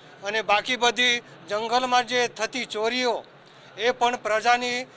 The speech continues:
એ જવાબદારીમાં આવે છે. જે તે ડિપાર્ટમેન્ટના અધિકારીઓ જેને તેની જગ્યા પર બરાબર છે, પણ પ્રજામાં કમજોરી છે, એ પ-, પ્રજા કમજોરી ખંખેરી નાખે અને જંગલ તરફ વળે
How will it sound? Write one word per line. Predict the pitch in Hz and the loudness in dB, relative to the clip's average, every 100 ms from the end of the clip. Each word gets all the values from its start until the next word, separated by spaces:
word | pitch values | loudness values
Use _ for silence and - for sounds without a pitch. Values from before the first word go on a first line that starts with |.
| - | -8
એ | 226 | -6
જવાબદારીમાં | 220 208 233 233 233 240 247 233 | 0 4 4 4 2 2 0 2
આવે | 233 240 220 | 2 2 -4
છે. | 208 202 143 - - - - - - - - | -6 -8 -10 -18 -20 -20 -20 -20 -20 -20 -4
જે | 214 240 | -2 0
તે | 254 254 254 254 185 | 4 4 4 0 -6
ડિપાર્ટમેન્ટના | 202 240 233 247 240 240 254 233 208 165 | -2 2 2 2 -2 -2 0 2 2 -2
અધિકારીઓ | 190 190 240 240 240 240 208 139 - - - | -4 -4 0 4 4 2 -4 -6 -16 -14 -6
જેને | 208 247 | -2 -2
તેની | 240 247 254 | 0 0 0
જગ્યા | 220 202 226 240 | -2 -4 2 2
પર | 247 240 | 4 2
બરાબર | 208 226 240 247 233 | 2 2 4 4 2
છે, | - 233 247 - - - - | -2 -2 -2 -6 -20 -16 -4
પણ | 226 | -4
પ્રજામાં | 226 220 214 214 247 247 226 | -2 -2 0 4 4 4 2
કમજોરી | 226 233 233 247 240 | 0 0 -4 -4 -4
છે, | 214 247 247 - - - | 0 2 0 -6 -20 -6
એ | 214 233 | -2 -2
પ-, | - 202 - | -2 -6 0
પ્રજા | 214 214 247 | 0 4 4
કમજોરી | 226 226 226 233 240 | 4 0 0 -2 -2
ખંખેરી | 220 220 202 226 262 | -2 -4 0 0 2
નાખે | 254 233 220 240 233 220 - - - | 2 2 2 0 0 -6 -20 -16 -8
અને | 214 233 | -4 -2
જંગલ | 196 214 214 247 | -2 -4 0 -2
તરફ | 240 233 240 180 | 2 0 0 0
વળે | 202 247 | 2 4